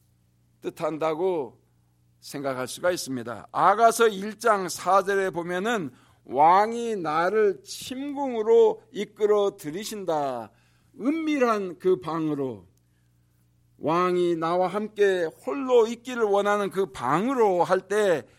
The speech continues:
그러한 의미를 우리는 생각하게 됩니다. 침실, 그리하여 다른 사람들이 방해할 수 없는 둘, 둘이서만 같이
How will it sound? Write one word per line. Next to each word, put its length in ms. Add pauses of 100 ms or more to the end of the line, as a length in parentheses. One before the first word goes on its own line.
(160)
그러한 480
의미를 680 (280)
우리는 400
생각하게 560
됩니다. 480
침실, 760 (340)
그리하여 680 (420)
다른 500
사람들이 880
방해할 540
수 180
없는 400 (440)
둘, 500
둘이서만 1000 (320)
같이 760